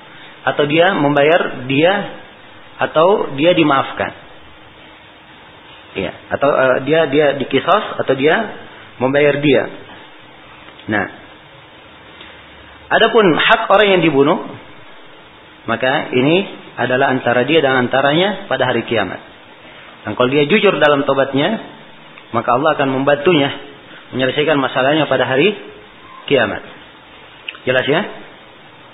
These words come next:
Ya. Kemudian membunuh itu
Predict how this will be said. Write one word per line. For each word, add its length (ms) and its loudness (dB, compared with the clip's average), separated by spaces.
Ya. 140 -6
Kemudian 340 4
membunuh 400 4
itu 160 0